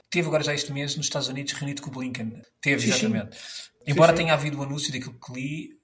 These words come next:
Speaker 1: acho que este ano nos Estados Unidos, a nível de apoio de assistência militar e ci-, e ci-, e civil, vão reduzir, eh, esse apoio. Mas isso provavelmente também tem a ver com questões de gestão, enfim, daquilo que é.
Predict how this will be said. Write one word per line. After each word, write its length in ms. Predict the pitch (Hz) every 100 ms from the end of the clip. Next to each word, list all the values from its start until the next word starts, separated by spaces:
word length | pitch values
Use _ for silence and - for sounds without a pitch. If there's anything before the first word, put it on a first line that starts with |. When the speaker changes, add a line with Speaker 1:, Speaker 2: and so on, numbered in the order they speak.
| _
Speaker 1:
acho 260 | 127 120 -
que 80 | 123
este 180 | -
ano 80 | 131
nos 80 | 135
Estados 220 | - 117
Unidos, 220 | 120 131
a 40 | 123
nível 220 | 123 127
de 60 | 123
apoio 280 | - 131
de 60 | 120
assistência 360 | - - 123 120
militar 520 | 120 120 117 107 107
e 120 | 117
ci-, 360 | 110 - - 143
e 40 |
ci-, 340 | - - 131 117
e 40 |
civil, 440 | - 113 113 139 143
vão 220 | - 120
reduzir, 760 | 113 123 127 127 123 120 113 - _
eh, 260 | 123 117 113
esse 160 | -
apoio. 400 | 120 117 113 101 101
Mas 160 | 113
isso 340 | 160 - - 156 _ -
provavelmente 520 | 113 131 127 139 139
também 180 | 131 127
tem 100 | 117
a 40 |
ver 80 | 117
com 140 | 123
questões 720 | 113 - 117 113 107 - - _ _ _
de 80 | -
gestão, 540 | - - 113 113 104 - _ -
enfim, 160 | -
daquilo 240 | 214 - 117
que 140 | -
é. 120 | 101